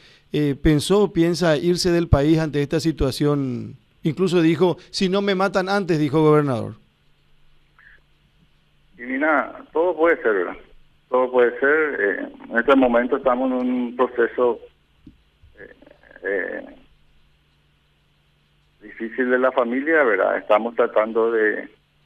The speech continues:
Speaker 2: de pisar tierra, de, y después para decidir nuestro futuro, ¿verdad? Pero si las cosas continúan así, para ningún ciudadano va a ser viable habitar esta parte, ¿verdad?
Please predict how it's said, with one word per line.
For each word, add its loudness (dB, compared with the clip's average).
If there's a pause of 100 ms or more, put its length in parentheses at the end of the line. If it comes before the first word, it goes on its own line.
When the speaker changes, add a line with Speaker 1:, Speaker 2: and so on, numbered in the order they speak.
(580)
Speaker 2:
de -18
pisar -2
tierra, 2
de, -2 (680)
y -20 (380)
después -12
para 0
decidir 0
nuestro -4
futuro, -4
¿verdad? -2 (1080)
Pero 2
si -6
las -2
cosas 0
continúan 0
así, -6 (160)
para 2
ningún -2
ciudadano 0 (560)
va -4
a -10
ser 0
viable 2 (760)
habitar -2
esta -4
parte, -2
¿verdad? -2